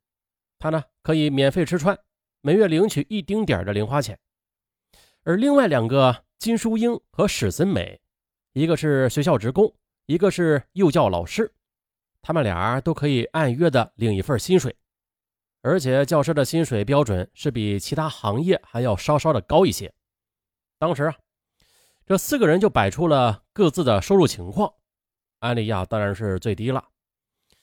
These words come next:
母亲的面包店那是不给她发薪水的，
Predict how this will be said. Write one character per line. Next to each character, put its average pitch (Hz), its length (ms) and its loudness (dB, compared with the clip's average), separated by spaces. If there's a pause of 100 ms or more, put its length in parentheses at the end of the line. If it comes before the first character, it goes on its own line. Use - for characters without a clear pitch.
(240)
母 180 180 4
亲 247 160 0
的 214 100 4
面 214 180 2
包 202 200 4
店 143 520 0
那 143 80 -6
是 147 120 -6
不 220 300 -2
给 104 140 0
她 95 140 -2
发 104 180 0
薪 110 180 -2
水 87 220 -10
的， - 140 -20